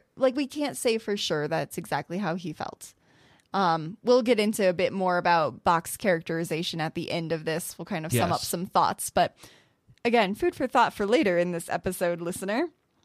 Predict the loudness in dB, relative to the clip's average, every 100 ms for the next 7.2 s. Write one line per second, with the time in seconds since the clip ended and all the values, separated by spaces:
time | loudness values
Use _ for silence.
0 | _ _ -20 _ _ _ _ -4 0 2
1 | 0 -2 -8 -4 0 2 4 2 0 -2
2 | -4 -6 _ -10 -6 -4 -2 0 0 0
3 | -2 -2 -2 -4 -14 -2 0 2 0 0
4 | 0 -2 -2 -2 -2 -2 -2 -2 0 -2
5 | -4 -2 0 2 2 0 0 0 2 0
6 | -2 _ _ -2 0 2 2 2 0 -4
7 | -10